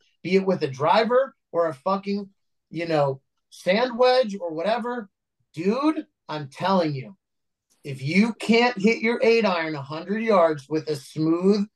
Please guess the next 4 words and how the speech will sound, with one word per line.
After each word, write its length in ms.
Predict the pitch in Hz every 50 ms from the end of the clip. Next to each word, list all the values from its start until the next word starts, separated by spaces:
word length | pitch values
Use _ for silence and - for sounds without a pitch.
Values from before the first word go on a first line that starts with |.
| _ _ _ _ _ _ - -
half 340 | 147 160 170 170 196 190 - - - _
swing, 560 | 180 185 190 185 170 156 143 135 135 - - _ _ _ _ _ _ _ _ _ _ _ _ _ _ _
like, 300 | 143 147 160 156 147 135 _ _ _ _ _ 135 123 135 135 - _ -
better 680 | 170 175 180 202 208 233 240 247 247 262 269 269 -